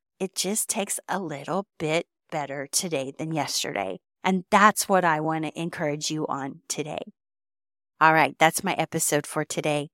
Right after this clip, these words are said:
I trust that you found it helpful. If you know somebody who could benefit from this,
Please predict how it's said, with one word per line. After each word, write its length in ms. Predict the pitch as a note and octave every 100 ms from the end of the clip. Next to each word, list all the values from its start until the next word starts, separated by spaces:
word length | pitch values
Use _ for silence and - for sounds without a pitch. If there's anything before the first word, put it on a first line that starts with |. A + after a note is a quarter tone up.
| _ F#3+
I 80 |
trust 380 | F#3+ - G3+ -
that 100 | A#3+
you 160 | A3+ B3+
found 300 | - F#3 F#3+
it 120 | G3
helpful. 520 | D#3+ D#3+ - D#3 D3+ - _ _ _ -
If 300 | B3+ - D4+
you 120 | D4
know 160 | A3+
somebody 400 | G#3+ A#3 A3 G3+
who 120 | G#3 G#3
could 180 | G3+
benefit 460 | F3+ F#3 F#3+ - D#3+
from 220 | - F#3
this, 220 | F#3 F#3